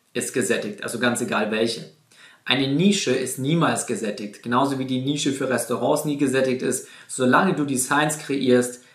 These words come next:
die angelehnt sind an das, was schon verkauft. Und deswegen ist es ja auch im Print on Demand so wichtig, dass du Designrecherche perfekt beherrschst, denn dann findest du raus, was sind Winning Designs in der jeweiligen Nische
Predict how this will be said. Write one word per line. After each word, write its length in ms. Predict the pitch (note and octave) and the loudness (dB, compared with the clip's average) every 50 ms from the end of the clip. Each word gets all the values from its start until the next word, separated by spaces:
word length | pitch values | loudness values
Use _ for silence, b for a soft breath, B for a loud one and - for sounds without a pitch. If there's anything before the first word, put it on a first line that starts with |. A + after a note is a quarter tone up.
| b b | b b
die 140 | - - - | -12 -6 0
angelehnt 600 | B2+ F3 G3+ G#3+ E3 D#3 C#3 C3+ C#3 C#3+ C#3 C#3 | 2 2 4 4 4 4 4 6 6 4 4 2
sind 300 | - C#3+ C3 B2 B2 - | 0 -4 -6 -8 -8 -8
an 200 | C3+ A2+ A2+ G#2 | -6 -6 -6 -4
das, 520 | - C3+ B2+ A#2+ A#2 - - - - - _ _ _ - | -2 -2 0 0 0 -2 -2 -6 -10 -18 _ _ _ -10
was 340 | C3 C3 C3+ B2+ - - - | 0 0 0 0 0 -4 -2
schon 180 | C#3+ B2+ B2 | -2 -2 -2
verkauft. 480 | B2 C3 - - C#3 B2+ A#2+ - - - | 0 -2 -2 2 4 4 4 4 2 -2
Und 100 | - A#2+ | 0 2
deswegen 320 | C#3 C#3+ - - C#3 - | 2 2 2 2 0 0
ist 140 | - E3+ - | 0 -2 0
es 120 | C#3+ B2 | 0 0
ja 100 | C3+ - | 0 0
auch 100 | - - | 0 0
im 100 | C3 D3 | 0 -2
Print 200 | - - D3+ C#3+ | -2 -2 0 0
on 60 | B2+ B2 | 0 0
Demand 320 | B2 B2 B2 B2 B2 B2 | 2 2 2 2 0 0
so 100 | B2 A#2+ | 0 2
wichtig, 480 | C#3+ D3+ D3+ - C#3 B2+ B2+ - B B B B B B B - | 2 2 2 2 0 0 0 -2 B B B B B B B 0
dass 180 | C#3 - - | 2 2 2
du 60 | D#3 | 0
Designrecherche 880 | B2+ C3 B2 - - D3 E3 F#3+ F#3 D3 B2 - - A#2 A#2 A2+ - - | 0 0 0 2 2 2 2 2 0 -2 -4 -4 -2 0 0 0 -2 -4
perfekt 500 | - - A#2 - - B2 A2+ - - - | -6 -8 -10 -4 -2 -2 -2 -2 -4 -6
beherrschst, 480 | B2+ B2 B2 A#2 A#2 C3+ - - - B B B B B B B B | -8 -2 2 4 4 4 2 0 -4 B B B B B B B B
denn 160 | B2+ B2+ B2+ | -2 -2 2
dann 420 | B2 F3 F3+ F3+ E3+ D#3+ D3+ - - | 4 4 4 4 4 0 -4 -6 -12
findest 420 | - - - F#3 F#3+ F#3+ F3+ - - | -12 -4 -2 0 0 0 0 0 -2
du 60 | C#3+ | 0
raus, 420 | C3 B2+ B2+ C3 C3 C3 - - B2+ | 2 4 6 6 4 4 2 -2 0
was 240 | D3 D3+ D3+ - | 0 0 0 0
sind 180 | D3+ C#3 A#2 A#2+ | -2 -2 -2 0
Winning 220 | C#3 D#3+ D#3+ C#3+ | 0 2 2 2
Designs 480 | B2 A#2 - - C#3 C3+ C#3 B2+ - - | 0 0 0 0 0 0 0 -2 -4 -6
in 160 | - F3+ F#3+ F#3 | -4 -2 0 0
der 80 | D3 | 0
jeweiligen 500 | A#2 A2 A2+ G#2 A#2+ A2 G#2 G#2 A2+ A2 | 0 0 0 0 0 0 0 0 -2 -4
Nische 400 | G#2+ A2 G#2+ G#2 - C3+ - - | -6 -6 -6 -4 -2 -2 -2 -2